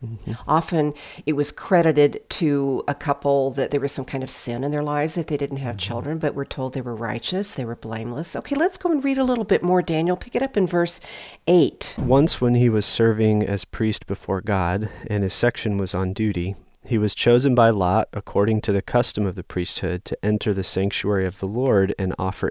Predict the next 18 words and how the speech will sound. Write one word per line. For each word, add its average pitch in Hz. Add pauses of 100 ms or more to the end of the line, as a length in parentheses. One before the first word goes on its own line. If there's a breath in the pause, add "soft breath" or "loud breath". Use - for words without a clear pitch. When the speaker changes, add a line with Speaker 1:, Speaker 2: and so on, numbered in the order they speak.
Speaker 1:
incense. - (560 soft breath)
Now 117
at 110
the 107
time 151
of 113
the 110
incense 123
offering, 98
the 98
whole 113
assembly 117
of 98
the -
people 101
was 87
praying 90
outside. -